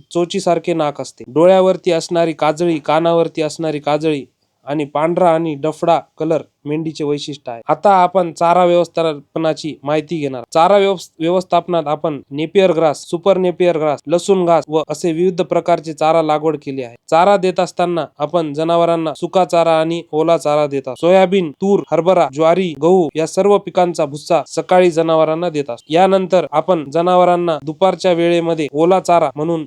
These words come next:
लसूण घास, सुपर नेपियर, मका, ज्वारीची कडवळ ही सर्व वैरण दुपारच्या वेळेमध्ये आपण चाफ कटर मध्ये बारीक करून सर्व दे-, जनावरांना देत असतो. जनावरांना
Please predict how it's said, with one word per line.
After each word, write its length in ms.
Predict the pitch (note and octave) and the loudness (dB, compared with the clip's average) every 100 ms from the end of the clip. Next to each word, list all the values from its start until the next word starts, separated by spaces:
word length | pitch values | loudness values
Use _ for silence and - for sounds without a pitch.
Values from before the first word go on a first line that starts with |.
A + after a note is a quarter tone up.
| C3+ | -6
लसूण 380 | D#3 D#3+ G3 F3 | -6 -2 0 2
घास, 220 | E3 - | 0 0
सुपर 340 | - E3 G3 | -8 0 2
नेपियर, 480 | F#3 F3+ E3+ F#3 F3 D#3+ _ | 2 0 0 2 2 0 _
मका, 360 | D3 E3 F#3+ | -4 2 2
ज्वारीची 580 | E3+ D3+ E3+ F3 F3 F3 | 2 2 4 4 2 -2
कडवळ 420 | E3 E3 F3+ F3 C3 | -2 0 2 2 0
ही 200 | - F3+ | -6 -6
सर्व 440 | - F#3+ F#3+ F#3 F3+ | 0 0 2 0 0
वैरण 440 | C#3+ D#3 E3+ F3 C#3+ C3+ | -2 0 2 0 -2 -10
दुपारच्या 460 | D3 G3 G3 F#3+ | -4 0 0 0
वेळेमध्ये 480 | E3+ E3 E3+ E3 E3 | 0 0 0 -2 -2
आपण 280 | D#3 D#3 C#3 - | -2 -2 -8 -4
चाफ 260 | E3+ F3 - | 0 0 -2
कटर 220 | E3+ E3 | -4 -2
मध्ये 300 | D#3 D3+ D3 - C3+ | -2 -2 -6 -8 0
बारीक 240 | D#3+ F#3+ F#3 | 0 0 -2
करून 200 | E3+ F3 | -2 -2
सर्व 320 | D#3 F3+ F3 | 0 2 2
दे-, 280 | D#3+ D#3+ C#3 | 2 0 -2
जनावरांना 580 | D3 D#3+ D#3 D3+ D#3 E3+ | -2 0 2 0 -2 -4
देत 220 | D3+ C3 | -4 -6
असतो. 200 | B2 C3+ | -10 -4
जनावरांना 640 | D#3 F#3+ G3 G3+ G3+ F#3+ | 0 4 4 4 0 -2